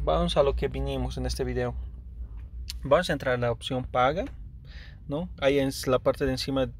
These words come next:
llenas tu nombre completo, dejas tu co-, tu correo electrónico, ahí abajo colocas tu número de carnet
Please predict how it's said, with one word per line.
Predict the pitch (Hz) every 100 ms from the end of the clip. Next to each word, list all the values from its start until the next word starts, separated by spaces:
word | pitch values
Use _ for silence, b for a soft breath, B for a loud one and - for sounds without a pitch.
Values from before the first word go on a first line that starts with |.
| - -
llenas | 131 143 143 -
tu | 139
nombre | 139 131
completo, | 123 120 127 135 - 233 B B B B -
dejas | 139 143
tu | -
co-, | - 131 131 127
tu | 131 123 120 117
correo | 127 131 127
electrónico, | 123 - 139 156 175 190 214 - -
ahí | 127
abajo | 127 120 127 123
colocas | 131 131 127 -
tu | 131
número | 127 135 139 127
de | 123
carnet | - 123 175